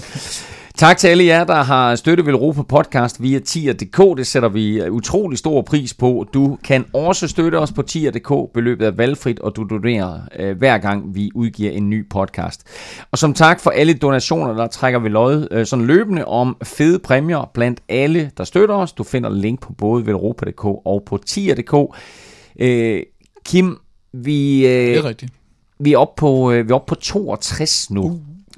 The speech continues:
Speaker 1: Og, øh, vi har aftalt, at der er en ny præmie på banen, når vi rammer hundrede.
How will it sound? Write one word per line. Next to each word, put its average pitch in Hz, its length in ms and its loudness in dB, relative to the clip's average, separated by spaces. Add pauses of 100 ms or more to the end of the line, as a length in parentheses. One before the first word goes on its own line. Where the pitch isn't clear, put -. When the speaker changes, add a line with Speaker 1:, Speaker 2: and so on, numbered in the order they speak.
Speaker 1:
Og, 110 440 2
øh, 107 460 2
vi 123 60 4
har 110 100 2
aftalt, 127 360 -2
at 104 120 -4
der 113 60 0
er 110 300 -4
en 117 200 -2
ny 139 140 -4
præmie 127 280 -2
på - 120 -12
banen, 110 280 -2
når 107 100 -4
vi 101 100 -6
rammer 107 280 -4
hundrede. 120 460 -2